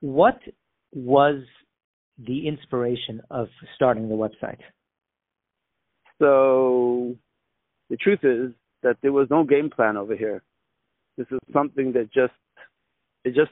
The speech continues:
Speaker 2: evolved because we didn't start with a website. You know, for the early guys, listen to this podcast, they know that we basically started off firstly as a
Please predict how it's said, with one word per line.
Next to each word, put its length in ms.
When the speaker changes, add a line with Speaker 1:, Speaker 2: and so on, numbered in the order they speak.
Speaker 2:
evolved 560
because 300
we 100
didn't 400
start 320
with 200
a 40
website. 560
You 60
know, 240
for 100
the 100
early 340
guys, 460
listen 340
to 60
this 180
podcast, 500
they 160
know 300
that 280
we 120
basically 460
started 320
off 160
firstly 500
as 160
a 140